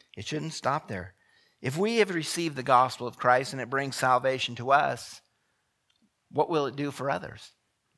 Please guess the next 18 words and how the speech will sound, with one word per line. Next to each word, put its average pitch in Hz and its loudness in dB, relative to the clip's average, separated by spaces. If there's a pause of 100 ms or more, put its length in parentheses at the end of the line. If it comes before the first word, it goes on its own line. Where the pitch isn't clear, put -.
(1400)
The 127 -12
same 131 -4
thing. 120 -8 (1120)
You 101 -12
know, 117 -10 (280)
as - -6
the 139 -8
gospel 139 4
goes 131 -4
forth, 160 2 (920)
it 107 -10
will 135 -8
change 165 -4
the 156 -6
lives 123 -2
of 117 -14
people. - -14 (1000)
Hallelujah. 113 -10